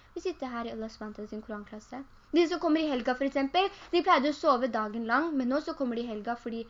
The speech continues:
at de ønsker å lære seg hva Allah subhanahu wa ta'ala sier. Det er en jihad for dem. Det er en prøvelse for dem. For tidligere så bare pleide de å sove frem til klokken ett, to-tiden, men nå så sitter de her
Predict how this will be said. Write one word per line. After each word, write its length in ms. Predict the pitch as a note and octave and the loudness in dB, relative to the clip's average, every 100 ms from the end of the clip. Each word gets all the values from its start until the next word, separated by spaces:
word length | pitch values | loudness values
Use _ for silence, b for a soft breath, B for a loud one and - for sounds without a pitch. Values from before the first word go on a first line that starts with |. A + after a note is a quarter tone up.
| B B | B B
at 140 | A3 A3+ | -8 -6
de 100 | A3+ | -6
ønsker 300 | G#3+ - A3 | -8 -8 -6
å 20 | |
lære 160 | G3+ G#3 | -6 -6
seg 100 | A3 | -8
hva 80 | A3 | -8
Allah 160 | G#3+ | -8
subhanahu 240 | G#3+ G#3+ G#3+ | -10 -12 -12
wa 60 | |
ta'ala 160 | A3 A3 | -12 -12
sier. 140 | A#3+ A#3+ b | -12 -14 b
Det 100 | - | -4
er 120 | B3+ C4+ | -2 0
en 80 | |
jihad 340 | E4 C4+ A3 - | -2 -2 -4 -4
for 160 | A3+ | -6
dem. 160 | A3 C4+ - | -6 -6 -6
Det 80 | A#3+ | -2
er 80 | C4+ | -2
en 80 | D4+ | 0
prøvelse 420 | F#4 C4+ A3 G#3 - | -2 -2 -4 -8 -6
for 100 | G#3+ | -8
dem. 140 | A3 B B | -8 B B
For 100 | - | -2
tidligere 380 | C#4 D4+ A#3+ C#4 | 0 0 0 -2
så 100 | D4+ | 0
bare 160 | C#4+ C4+ | 0 0
pleide 220 | B3+ A3+ | -2 -2
de 60 | A#3 | -4
å 20 | |
sove 220 | A#3+ A3 | -4 -4
frem 160 | A3+ A3 | -6 -6
til 140 | A3+ A3+ | -6 -8
klokken 220 | A3 A3+ | -8 -10
ett, 80 | G#3+ | -10
to-tiden, 420 | A3+ A3+ A3 A#3+ D4 B B | -12 -10 -6 -4 -4 B B
men 120 | C#4+ C#4+ | 2 2
nå 80 | |
så 160 | C#4+ D4 | 2 -2
sitter 300 | C4+ - B3+ | -4 -2 -2
de 80 | C4+ - | -2 -4
her 260 | B3 C#4+ | -2 -2